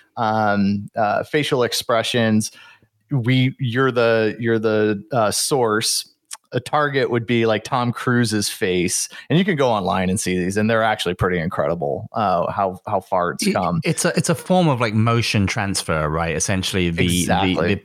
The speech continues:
Speaker 2: one person can pull, make facial expressions, say things, and then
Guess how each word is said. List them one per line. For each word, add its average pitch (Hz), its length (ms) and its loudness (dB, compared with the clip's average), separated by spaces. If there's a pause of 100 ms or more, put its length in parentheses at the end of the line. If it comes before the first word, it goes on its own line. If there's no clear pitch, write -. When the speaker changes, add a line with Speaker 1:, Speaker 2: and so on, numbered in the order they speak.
Speaker 2:
one 110 200 0
person 107 360 0
can 92 360 0 (440)
pull, 143 180 0
make 127 260 -2
facial 107 360 -2
expressions, 87 600 -2
say 117 300 2
things, 78 460 -2
and 95 320 -2
then 92 360 0